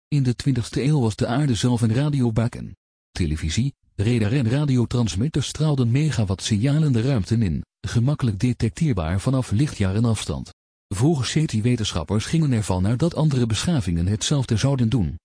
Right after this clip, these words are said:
vandaar de zoektocht naar smalbandige signalen nabij de waterstoflijn op veertienhonderdtwintig megahertz. Maar onze planeet wordt stiller.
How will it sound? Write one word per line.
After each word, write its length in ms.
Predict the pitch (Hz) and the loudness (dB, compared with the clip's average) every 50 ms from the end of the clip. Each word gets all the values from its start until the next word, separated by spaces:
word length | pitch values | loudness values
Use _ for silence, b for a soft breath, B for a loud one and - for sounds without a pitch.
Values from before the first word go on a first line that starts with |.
| _ _ - | _ _ -6
vandaar 340 | - - 110 110 127 127 127 | -2 0 0 2 2 2 2
de 80 | 113 101 | 2 0
zoektocht 460 | 98 107 135 139 - - 90 - - | 0 0 -2 -2 -2 -6 -6 -2 -2
naar 140 | 117 113 110 | 0 0 0
smalbandige 640 | - - 156 156 143 120 95 101 107 110 104 98 107 | 0 0 0 2 0 0 0 0 0 2 2 0 0
signalen 480 | - 113 98 110 143 143 156 156 147 | 0 0 0 2 2 2 2 2 2
nabij 340 | 131 127 117 101 143 143 135 | 2 0 0 0 0 0 0
de 80 | 120 117 | 0 0
waterstoflijn 800 | 139 143 143 - 104 - - 82 73 - 85 76 76 78 80 | 0 0 0 0 -2 -2 -4 -4 -4 -4 -4 -4 -2 -2 -2
op 180 | 82 90 104 - | -2 -2 -4 -2
veertienhonderdtwintig 960 | - 151 147 147 - 139 123 110 113 107 101 90 - 131 151 151 131 117 95 | -2 -2 0 0 0 0 2 2 2 0 0 -2 -2 -2 0 0 0 0 0
megahertz. 720 | 127 143 131 95 87 87 87 85 73 65 67 - - - - _ _ _ _ _ _ _ _ _ _ _ - 107 | 0 2 2 0 0 -2 -4 -4 -6 -8 -8 -10 -12 -12 -14 _ _ _ _ _ _ _ _ _ _ _ -2 0
Maar 160 | 131 147 139 | 0 2 2
onze 240 | 131 123 101 104 90 | 0 0 0 0 0
planeet 420 | - 95 92 92 117 131 131 - | 0 0 2 2 2 2 2 0
wordt 160 | 120 113 - | 0 -2 -2
stiller. 420 | - - 135 98 73 69 67 57 | 0 -2 -2 -2 -2 -6 -10 -12